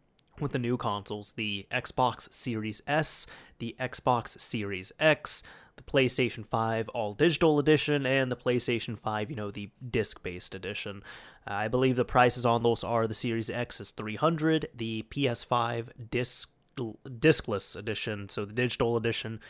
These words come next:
is four hundred, and then the Series X, along with the P S five, like, you know, standard edition, are going to be five hundred,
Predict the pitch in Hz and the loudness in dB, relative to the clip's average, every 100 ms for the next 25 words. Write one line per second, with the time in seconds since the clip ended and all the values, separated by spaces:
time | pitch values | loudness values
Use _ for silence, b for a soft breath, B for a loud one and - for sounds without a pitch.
0 | B B - 101 - 147 131 143 127 131 | B B -10 -8 4 6 6 6 6 4
1 | 123 B B - 120 113 104 - 147 139 | 4 B B -4 -2 -2 0 2 4 4
2 | - 131 131 - - 104 117 123 117 113 | 0 0 -2 -2 -6 -2 0 0 0 -2
3 | - 110 110 - 117 107 - 110 110 107 | -2 -4 -4 -2 -2 -2 -2 0 0 -2
4 | 101 98 92 - 101 98 - - 117 117 | -4 -6 -8 -10 -8 -6 -4 0 0 0
5 | 113 113 117 - 113 113 B B B 120 | 0 0 -2 -2 -4 -6 B B B -2
6 | 110 107 107 107 104 - 98 95 101 98 | 0 0 -2 -2 -6 -4 -4 -4 -8 -8